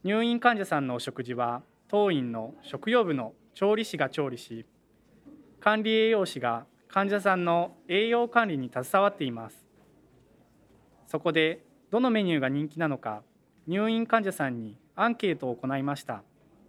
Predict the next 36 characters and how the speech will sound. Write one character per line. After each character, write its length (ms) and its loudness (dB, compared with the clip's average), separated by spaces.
ア 120 4
ン 60 0
ケ 140 2
ー 40 4
ト 100 0
結 180 -2
果 140 2
の 200 -6
上 260 2
位 100 -2
五 120 2
位 120 0
を 100 0
発 240 -6
表 160 -2
し 20 -14
た 120 2
い 60 -4
と 80 -4
思 180 -6
い 40 -10
ま 220 -12
す。 180 -20
第 300 4
五 180 4
位、 180 -4
ポ 120 6
ー 60 0
ク 60 -10
シ 140 -8
チ 100 0
ュ 180 2
ー。 20 -16
第 320 4
四 200 4
位、 200 0